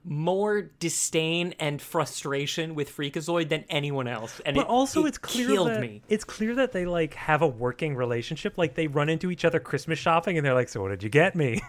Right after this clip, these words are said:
Speaker 2: <laughs>
Speaker 1: Oh, God. Well, that, that's the, yeah, that's so good.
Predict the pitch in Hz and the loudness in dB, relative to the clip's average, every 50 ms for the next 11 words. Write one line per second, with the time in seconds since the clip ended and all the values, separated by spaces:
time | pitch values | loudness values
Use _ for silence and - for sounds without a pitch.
0 | 202 175 156 - 214 180 - - 196 - - - - 170 170 175 165 151 - 175 | 6 6 6 4 2 0 0 -2 -8 -8 -8 -6 -2 -2 0 0 0 -2 -2 -2
1 | 165 165 165 160 156 - - _ _ _ - 165 - 233 226 220 262 254 - 190 | 0 0 0 0 -2 -4 -10 _ _ _ -4 0 2 4 4 4 2 2 0 0
2 | 190 220 262 262 - - - 285 247 247 165 185 185 170 131 123 123 - - - | -2 -2 -2 -2 -6 -8 -8 -8 -10 -6 -2 0 2 2 2 2 0 -2 -4 -8
3 | 160 160 - - - 180 175 165 143 147 147 143 127 113 120 | -8 -8 -8 -8 -6 -6 -6 -6 -4 -2 -2 -2 -2 -2 -4